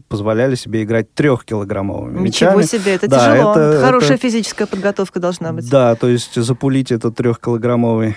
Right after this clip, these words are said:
Speaker 1: мяч таким образом, чтобы он, ну, не просто докатился, да, до вот, э, другого края площадки, но и,
Speaker 2: На самом
Speaker 1: э,
Speaker 2: деле,
Speaker 1: должен
Speaker 2: Игорь, у
Speaker 1: быть.
Speaker 2: нас сейчас вот в нормативах, э, Г Т О, в нормативах О Ф П, которые наши ребята сдают уже, э, наверно, в течение трех лет,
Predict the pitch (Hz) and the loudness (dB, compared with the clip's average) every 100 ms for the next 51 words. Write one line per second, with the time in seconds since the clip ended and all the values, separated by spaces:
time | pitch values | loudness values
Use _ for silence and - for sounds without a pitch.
0 | - 127 113 107 - 107 117 127 156 131 | -6 -4 -4 -4 -6 -4 -2 0 0 -2
1 | 117 - 113 107 110 117 127 120 113 151 | -2 -4 -6 -4 -4 0 0 0 2 0
2 | 175 139 135 123 131 - 120 117 - 101 | 0 -2 -4 0 -2 0 -6 -4 -6 -6
3 | 110 123 120 113 110 107 104 - - - | -2 -4 -2 -2 -2 -2 -4 -8 -10 -10
4 | - - 65 69 - - - - - 110 | -12 -12 -10 -8 -10 -14 -16 -14 -12 -6
5 | 113 110 113 107 113 110 - 110 113 104 | -4 -2 -4 -4 -4 -6 -4 -6 -4 -6
6 | 107 110 135 117 113 _ - - - 196 | -4 -2 -2 -2 -6 _ -20 -20 -10 -4
7 | 214 240 233 330 359 220 175 208 170 202 | -2 0 0 0 0 0 -2 -2 -2 -2
8 | 196 214 - 202 - 160 185 170 185 185 | -2 -4 -2 -4 -6 -8 -8 -4 -4 -2
9 | 208 - 190 160 156 - 165 156 170 - | -2 -2 -2 -2 -4 -4 -4 -2 -4 -2
10 | 247 359 - 160 165 175 160 151 170 185 | 0 0 0 -2 -4 -4 -6 -6 -6 -6
11 | 190 339 349 202 180 170 160 151 170 160 | -2 -2 0 -2 -2 -2 -2 -4 -6 -4
12 | 147 147 139 175 170 151 160 147 151 143 | -4 -4 -2 -2 0 -2 -6 -6 -4 -4
13 | - - - - 165 170 180 190 196 196 | -6 -8 -10 -10 -8 -6 -2 0 0 2
14 | 220 196 - 220 - 233 220 226 226 254 | 0 -2 -4 -6 -2 0 2 0 -2 0
15 | 269 185 - 180 151 - - | 2 2 -2 -2 -2 -4 -12